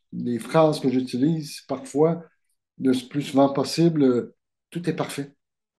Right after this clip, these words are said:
Ce que je vis actuellement, tout est parfait. Pour, euh, éviter de donner le, d'emprise à mon ego, qui aille chercher, euh, la contradiction, qui aille chercher d'avoir raison,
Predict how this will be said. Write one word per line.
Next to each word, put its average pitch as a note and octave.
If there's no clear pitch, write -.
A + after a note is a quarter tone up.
Ce -
que C#3+
je B2+
vis D#3+
actuellement, D3+
tout -
est D#3
parfait. D#3
Pour, B2+
euh, C3
éviter D#3
de F3
donner D#3
le, C3+
d'emprise D3
à D#3+
mon D3
ego, D#3+
qui B2+
aille C3
chercher, D#3+
euh, A#2+
la A#2+
contradiction, D#3
qui D3+
aille C3
chercher D#3
d'avoir C#3
raison, D#3